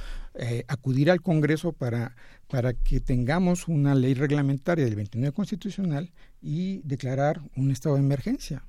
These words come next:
y sacar el ejército a las calles con, eh, bajo un esquema de excepcionalidad, de emergencia y de temporalidad y con controles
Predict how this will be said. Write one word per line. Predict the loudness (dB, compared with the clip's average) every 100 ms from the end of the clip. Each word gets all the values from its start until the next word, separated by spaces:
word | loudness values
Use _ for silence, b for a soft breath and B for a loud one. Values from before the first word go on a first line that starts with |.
| -12 -6
y |
sacar | -4 -2 -2 -2
el | 0
ejército | 0 -2 -2 -4
a |
las | -4 -4
calles | -6 -4 -6 -8 b b -8
con, | -4 -2
eh, | -4 -6
bajo | -8 4 6
un |
esquema | 8 6 4 4 4
de | 0
excepcionalidad, | -2 -6 -6 -4 -4 -2 0 0 -2 -6 b b -6
de | -2
emergencia | 0 -2 0 0 0 -2 -2
y |
de | -2
temporalidad | -4 -6 -6 -6 -6 -6 -4 -6 -8 b -10
y | 0
con | 0
controles | 2 0 2 2 2 0 -8